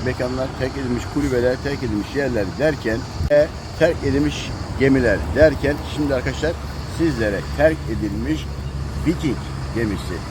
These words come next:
yanlış duymadınız, Viking gemisini tanıtmaya, anlatmaya çalışacağım.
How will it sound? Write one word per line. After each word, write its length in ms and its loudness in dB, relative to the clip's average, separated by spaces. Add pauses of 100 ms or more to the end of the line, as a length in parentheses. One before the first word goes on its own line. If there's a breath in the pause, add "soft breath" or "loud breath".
(280)
yanlış 220 -2 (100)
duymadınız, 520 0 (600)
Viking 240 0 (160)
gemisini 500 0 (600)
tanıtmaya, 580 0 (400)
anlatmaya 640 -2 (380)
çalışacağım. 460 -4